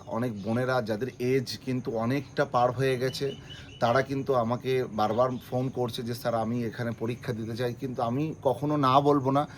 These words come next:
আমি সবাইকে বলবো, "তোমরাও আসতে পারো।" কারণ একটা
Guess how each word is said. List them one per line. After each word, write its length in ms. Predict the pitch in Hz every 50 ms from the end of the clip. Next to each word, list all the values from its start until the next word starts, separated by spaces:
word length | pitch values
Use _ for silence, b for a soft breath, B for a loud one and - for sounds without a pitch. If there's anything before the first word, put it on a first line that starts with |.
| B B B B
আমি 200 | - - 123 139
সবাইকে 440 | 139 - - 113 123 139 147 135 151
বলবো, 320 | 143 127 131 131 131 147 147
"তোমরাও 440 | - 131 120 113 113 127 143 143
আসতে 260 | 143 135 139 - - 135
পারো।" 280 | 113 131 135 143 139 139 B B B B B
কারণ 200 | - 139 139 143
একটা 380 | - 139 139 - - - 156